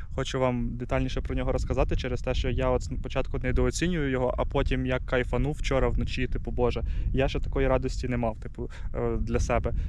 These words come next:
Коротше, в нього є два режима, ближнє і дальнє світло. От зараз я вам покажу, типу, як я вночі світив на озеро і що було видно мені.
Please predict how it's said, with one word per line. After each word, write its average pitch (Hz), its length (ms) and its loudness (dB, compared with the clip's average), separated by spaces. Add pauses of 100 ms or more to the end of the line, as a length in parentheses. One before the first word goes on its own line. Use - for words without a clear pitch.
(200)
Коротше, 135 300 0
в 127 200 -4
нього 139 240 2
є 139 260 2
два 131 380 2
режима, 139 460 2
ближнє 135 400 0
і 131 160 -4
дальнє 131 280 0
світло. 139 440 -2 (280)
От 123 220 -4
зараз 131 300 0
я 131 80 0
вам 127 120 0
покажу, 131 400 0
типу, 123 420 -2
як 127 140 0
я 131 100 2
вночі 131 400 -2
світив 127 520 -2
на 117 120 2
озеро 170 440 4 (340)
і 127 460 2
що 156 180 -2
було 139 240 0
видно 123 280 0
мені. 110 260 -6